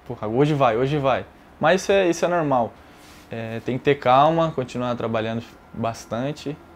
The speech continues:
que uma hora vai ter oportunidade, né? São muitos jogos, uma hora vai ter oportunidade.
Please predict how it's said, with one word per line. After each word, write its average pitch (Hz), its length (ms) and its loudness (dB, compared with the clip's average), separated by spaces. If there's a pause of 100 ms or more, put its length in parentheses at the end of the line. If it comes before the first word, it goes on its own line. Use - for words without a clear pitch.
(220)
que - 100 -10
uma 123 120 -4
hora 135 340 0 (680)
vai 151 140 8
ter 190 80 2
oportunidade, 151 580 2
né? 120 140 -2
São 117 160 -6
muitos 131 320 -2
jogos, 151 500 2 (560)
uma 120 120 -4
hora 131 100 -2
vai 120 180 -2
ter 123 100 -4
oportunidade. 113 640 -8